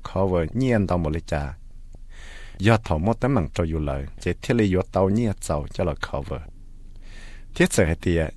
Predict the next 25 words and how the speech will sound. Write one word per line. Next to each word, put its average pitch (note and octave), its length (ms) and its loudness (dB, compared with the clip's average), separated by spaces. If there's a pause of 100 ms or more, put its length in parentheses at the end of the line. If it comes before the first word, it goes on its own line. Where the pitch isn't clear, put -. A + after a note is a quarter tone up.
(100)
cho A2 140 4
claims B2+ 460 2
nó G2+ 160 6 (100)
cho A2+ 160 4
chỉ - 160 -2
lần E2 160 0 (100)
bao, B2 240 4 (180)
là F#2+ 180 2
cho A2 460 4 (100)
tuột - 200 -4
xa C#3 280 0
nhiên C#3 260 4
insurance F2+ 560 0
nó, F2+ 340 2
những D3+ 160 6
mua D3 140 8
cho G2 180 4 (100)
internal D#2+ 720 0
dispute F2+ 480 -2 (200)
resolution E2 580 0
system, D#2 480 -4
và E2 300 0
cho C3+ 120 6
là G#2+ 200 8
sĩ - 320 0